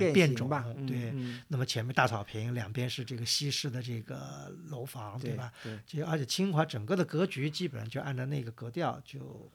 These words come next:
Speaker 2: 建立了。因为清华很有意思，它后来更主-，各种的变化，包括后来到五十年代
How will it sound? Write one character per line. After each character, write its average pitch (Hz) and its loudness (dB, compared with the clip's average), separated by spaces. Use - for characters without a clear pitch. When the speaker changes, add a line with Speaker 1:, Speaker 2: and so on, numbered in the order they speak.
Speaker 2:
建 156 -2
立 127 -6
了。 - -14
因 196 2
为 185 4
清 247 4
华 196 10
很 151 4
有 143 4
意 123 2
思， 110 -2
它 139 -2
后 151 4
来 143 6
更 147 -2
主-， - -8
各 208 6
种 95 2
的 104 -2
变 120 2
化， 101 -4
包 147 8
括 151 2
后 127 0
来 123 -2
到 147 4
五 113 2
十 127 -2
年 131 2
代 123 2